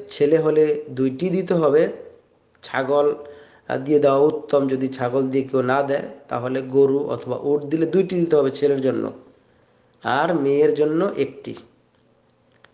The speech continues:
আমাদের সমাজে প্রচলিত আরেকটি বেদাত রয়েছে যে কুরবানি এবং আকিকা একসাথে করা হয়, এটা কিন্তু মুখালেফা সুন্নাহ।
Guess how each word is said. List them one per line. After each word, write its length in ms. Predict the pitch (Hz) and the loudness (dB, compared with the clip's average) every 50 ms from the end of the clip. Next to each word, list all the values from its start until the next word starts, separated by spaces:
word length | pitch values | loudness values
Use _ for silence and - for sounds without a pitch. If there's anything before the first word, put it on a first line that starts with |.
| _ _ _ _ _ _ _ _ _ _ _ _ _ _ | _ _ _ _ _ _ _ _ _ _ _ _ _ _
আমাদের 280 | 107 127 165 175 202 202 | -2 0 2 2 2 0
সমাজে 340 | - - 196 202 208 196 196 | 0 0 0 0 2 0 -2
প্রচলিত 520 | - - 196 190 - 208 202 202 - - | 0 -2 -4 -2 0 -2 -2 -2 -2 0
আরেকটি 400 | 180 139 143 151 147 - - 160 | 0 2 2 0 -2 -2 -4 0
বেদাত 400 | 135 139 131 139 156 165 160 165 | 0 2 2 2 2 2 0 0
রয়েছে 340 | 147 143 139 139 139 - 135 | 0 0 0 0 -2 -4 -4
যে 380 | 135 131 131 127 131 - - - - - _ _ _ _ _ _ _ _ _ _ _ _ _ _ _ _ _ _ _ _ | -2 -2 -2 -2 -2 -6 -8 -14 -20 -20 _ _ _ _ _ _ _ _ _ _ _ _ _ _ _ _ _ _ _ _
কুরবানি 520 | - 156 160 156 156 175 180 185 196 202 | 2 2 2 4 2 2 2 2 0 0
এবং 340 | - 151 143 147 151 151 - | 0 -2 0 -2 -2 -2 -2
আকিকা 380 | - 135 131 - 175 175 190 180 | -6 -6 -4 -6 -6 -2 0 0
একসাথে 440 | 143 131 - - - 131 - 135 | 0 0 -2 -6 -8 -6 -6 -6
করা 200 | 127 - 113 104 | -4 -4 -4 -4
হয়, 180 | 104 107 107 110 | -4 -6 -8 -8
এটা 160 | 120 156 160 | -4 -2 -2
কিন্তু 260 | 160 165 165 170 165 | 0 0 0 0 0
মুখালেফা 580 | 143 135 127 - - 175 185 185 185 185 180 170 | 0 0 -2 0 0 0 2 2 2 0 0 -2
সুন্নাহ। 460 | 170 - - 156 135 123 120 117 107 | -4 -4 -4 -4 -4 -2 -4 -6 -8